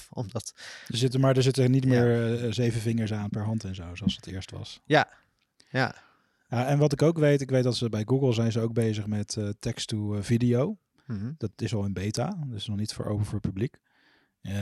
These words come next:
Speaker 2: hè, en dan in eerste instantie zullen ze dat gaan lanceren dat het nog niet met mensen kan. Dat je alleen
Speaker 1: Mhm.
Speaker 2: maar, eh, schattige hondjes en zo en, eh, en, en diertjes, eh,
Speaker 1: Ja.
Speaker 2: want anders, ja, ander-, als het verschil niet, als je het verschil niet meer ziet, ja, dan weten we straks het verschil niet meer tussen wat echt en nep is.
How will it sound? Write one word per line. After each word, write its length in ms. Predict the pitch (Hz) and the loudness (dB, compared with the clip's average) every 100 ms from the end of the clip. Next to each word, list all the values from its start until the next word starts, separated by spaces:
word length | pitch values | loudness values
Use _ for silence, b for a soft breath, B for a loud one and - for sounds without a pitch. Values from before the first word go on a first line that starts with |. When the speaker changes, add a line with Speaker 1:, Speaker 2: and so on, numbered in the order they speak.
| 101 101 101 - | -4 -4 -6 -8
Speaker 2:
hè, 420 | - - 110 123 | -14 -6 -2 -2
en 140 | 107 | -2
dan 260 | 104 104 101 | -4 -4 -4
in 100 | 107 | -4
eerste 260 | 113 113 | -2 -2
instantie 420 | 113 - 101 101 107 | -4 -4 -6 -6 -6
zullen 200 | 104 104 | -4 -6
ze 60 | |
dat 120 | 107 - | -8 -8
gaan 140 | 107 | -6
lanceren 360 | 107 - 107 107 | -4 -4 -2 -2
dat 120 | 104 | -4
het 100 | 104 | -4
nog 160 | 110 | -4
niet 160 | 117 110 | -4 -4
met 140 | 107 | -4
mensen 300 | 104 117 - | -4 -4 -4
kan. 200 | - 90 | -8 -8
Dat 160 | 101 95 | -8 -8
je 80 | 92 | -8
alleen 200 | 87 95 | -6 -6
Speaker 1:
Mhm. 60 | |
Speaker 2:
maar, 200 | 95 92 | -6 -6
eh, 100 | 95 | -8
schattige 380 | 92 - - 110 | -8 -10 -8 -6
hondjes 440 | 98 107 113 110 - | -2 -2 -2 -4 -4
en 80 | |
zo 320 | 92 90 90 90 | -6 -6 -8 -10
en, 180 | 90 | -8
eh, 60 | 92 | -8
en, 360 | 92 90 92 92 | -8 -8 -10 -12
en 100 | - | -10
diertjes, 520 | 101 107 - 98 - | -6 -4 -4 -10 -10
eh, 60 | 95 | -8
Speaker 1:
Ja. 180 | 92 98 B B B B | -8 -10 B B B B
Speaker 2:
want 180 | - 110 | -10 -6
anders, 340 | 110 107 - | -4 -4 -6
ja, 180 | 113 101 | -8 -8
ander-, 220 | 98 98 | -8 -10
als 220 | - 98 | -10 -12
het 100 | - | -14
verschil 280 | - - 117 | -14 -6 -4
niet, 140 | 107 | -4
als 100 | - | -4
je 60 | - | -8
het 60 | - | -6
verschil 200 | - 151 | -2 2
niet 120 | 151 | 4
meer 120 | 139 | 4
ziet, 200 | 107 117 | 4 0
ja, 220 | 127 120 113 - - - B B B B - - | 0 -2 -2 -8 -12 -14 B B B B -8 -8
dan 120 | - 127 | -2 2
weten 240 | 135 127 | 2 0
we 60 | 113 | -2
straks 180 | 117 | -4
het 120 | - - | -6 -8
verschil 280 | 120 131 | -4 -2
niet 120 | 117 104 | 0 0
meer 120 | 104 | -2
tussen 260 | 107 113 104 | -4 -6 -6
wat 140 | 107 | -8
echt 280 | - 113 - | -10 -10 -8
en 100 | 110 | -4
nep 220 | 135 - | -2 -4
is. 260 | 98 - | -8 -12